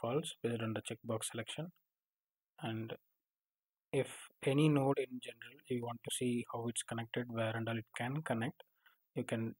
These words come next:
drag and release the socket entry, and then you can see it can connect to all these different nodes, for example. So this is possible. But, uh,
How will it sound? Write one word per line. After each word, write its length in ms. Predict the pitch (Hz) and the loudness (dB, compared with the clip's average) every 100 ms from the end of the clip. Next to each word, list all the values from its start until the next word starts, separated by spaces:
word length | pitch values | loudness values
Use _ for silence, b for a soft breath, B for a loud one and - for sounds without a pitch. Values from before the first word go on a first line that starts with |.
| - - | -8 0
drag 220 | 123 120 | 2 2
and 160 | 120 | 0
release 300 | 117 117 120 - | 0 2 0 2
the 360 | 120 113 113 107 _ _ _ _ _ _ - | 2 4 0 -2 _ _ _ _ _ _ -2
socket 380 | - 123 127 | 0 2 0
entry, 380 | 123 117 151 220 - _ - | 0 -2 -2 -2 -4 _ -6
and 140 | 127 120 | -2 0
then 140 | 120 | 0
you 60 | 120 | 0
can 200 | 120 117 | -2 -2
see 320 | 127 127 131 | 0 0 0
it 100 | 123 | -4
can 160 | - 117 | -4 -4
connect 280 | 117 113 - | -2 -4 -2
to 100 | 113 | 0
all 200 | 107 110 | 0 0
these 240 | 107 107 - | -2 -4 -4
different 340 | 113 - 104 - - _ _ _ _ _ _ - | -6 -4 -6 -8 -16 _ _ _ _ _ _ 0
nodes, 260 | 110 107 - - - _ _ | 2 4 0 -4 -10 _ _
for 100 | - | -4
example. 440 | 104 104 98 - - _ _ _ _ _ _ _ _ _ | -4 -4 -8 -10 -14 _ _ _ _ _ _ _ _ _
So 140 | - - | -10 -4
this 140 | 110 | -2
is 60 | 107 | -2
possible. 360 | - - - - _ b b b b _ | -4 -6 -8 -12 _ b b b b _
But, 120 | 120 - | -2 -2
uh, 320 | 127 117 117 | -2 0 0